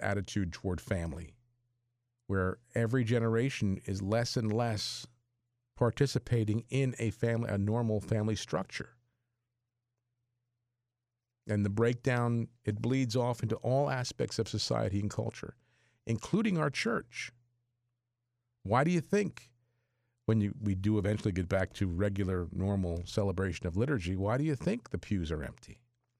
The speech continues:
Why do you think millennials are not coming to church? Why do you think those that come after them will not be coming to church? Because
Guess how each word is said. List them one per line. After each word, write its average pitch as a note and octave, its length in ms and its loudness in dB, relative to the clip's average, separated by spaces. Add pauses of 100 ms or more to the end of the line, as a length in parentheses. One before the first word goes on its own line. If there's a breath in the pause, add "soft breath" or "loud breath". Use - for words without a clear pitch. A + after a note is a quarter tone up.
(460)
Why G#2 200 2
do C#3+ 80 2
you D#3+ 100 2
think G3+ 300 -2
millennials G#2+ 520 2
are F2+ 60 0
not E2 260 -4
coming E2+ 260 -4
to C#2 60 -10
church? D#2+ 320 -6
Why F#2 180 0
do A#2 40 0
you A#2+ 80 0
think C3 300 -2
those B2 240 2
that C3 120 0
come C3+ 180 -2
after F#3 320 -2
them C3 160 0
will G2 80 0
not F2 180 -2
be F2+ 80 -4
coming F2 240 -2
to D#2 60 -4
church? D#2 300 -6
Because G2 340 -2